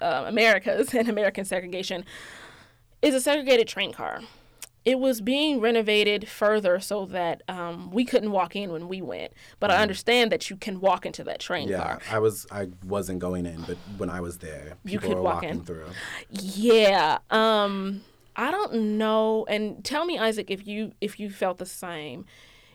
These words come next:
Speaker 1: It smelled like racism. Something about that train, there's, th-, it triggers some sense memory.
Speaker 2: Yeah.
Speaker 1: Walking up to that train, it smelled a certain way. Like, I'm getting emotional just talking about it.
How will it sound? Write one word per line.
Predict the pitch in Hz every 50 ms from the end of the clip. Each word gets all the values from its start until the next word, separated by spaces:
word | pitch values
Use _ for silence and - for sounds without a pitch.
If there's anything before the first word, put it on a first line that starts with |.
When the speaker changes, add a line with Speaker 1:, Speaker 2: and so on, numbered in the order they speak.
| _ _
Speaker 1:
It | - 285 - -
smelled | - - - - 226 233 247 262 269 285 285 254
like | 247 220 208 202 196
racism. | 196 175 170 165 175 170 - - - 180 175 82 76 69 - 214 - _ _ _ _ - - _ - - - - - -
Something | - - - - 254 285 302 - 339 349 359
about | 339 233 233 220 214 196 -
that | 202 180 165 -
train, | - - - - - 233 220 196 190 190 185 - -
there's, | 196 226 214 226 220 - - -
th-, | 196 240 - -
it | - 240 196
triggers | - - - 285 285 302 294 285 -
some | - 214 196
sense | - - - 220 214 208 - 202
memory. | 196 165 170 175 185 196 190 190 196 202 208 - -
Speaker 2:
Yeah. | 101 202 190 180 85
Speaker 1:
Walking | 170 185 185 180 208 220 220 - 269 262
up | 240 - -
to | - 233
that | 202 190 165 -
train, | - - - - 226 214 202 190 202 - -
it | 185 180
smelled | - - - - 220 214 214 214 208 208 208 208 202 196 196 196
a | - 175
certain | - - - 190 180 - - 180 175 170 175 165
way. | 175 160 117 104
Like, | 92 - - -
I'm | - 185 196 208
getting | 196 196 170 185
emotional | 185 175 175 180 - - 180 170
just | - 185 185 -
talking | - 180 190 214 208 196 190
about | 185 180 175 170 170
it. | 170 151 -